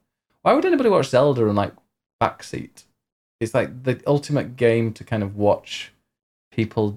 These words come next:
do and find weird ways of doing stuff. Like, Moni was watching earlier, and I did a, well, a few people were watching earlier, but she, Moni was saying that she watched me do a shrine, but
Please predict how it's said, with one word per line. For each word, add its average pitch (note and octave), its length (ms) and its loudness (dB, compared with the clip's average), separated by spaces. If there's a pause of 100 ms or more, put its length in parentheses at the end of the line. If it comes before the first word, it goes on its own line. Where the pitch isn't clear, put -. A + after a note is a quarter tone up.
do G2+ 400 0
and G2 160 -2
find G2+ 340 -2
weird G2+ 240 -2
ways G2 280 0
of F#2+ 80 -6
doing G2 240 -2
stuff. G2 220 -6
Like, A2+ 140 2
Moni C3+ 180 2
was A#2+ 180 0
watching G2 460 -2 (640)
earlier, F#2 520 4
and G#2+ 100 -2
I G#2+ 100 2
did G#2+ 200 0
a, G#2 200 4
well, F#2+ 360 2 (220)
a - 40 -18
few D4 120 -2
people E2+ 200 -2
were D2 60 0
watching F#2 260 -4
earlier, F2 340 -4
but - 320 0 (460)
she, - 160 -4
Moni C#3+ 180 2
was C3+ 100 2
saying C3+ 180 4
that B2 100 0
she C3+ 140 2
watched - 560 -2
me B2 180 -2
do B2 140 2
a - 20 0
shrine, A#2+ 300 0
but A#2 200 0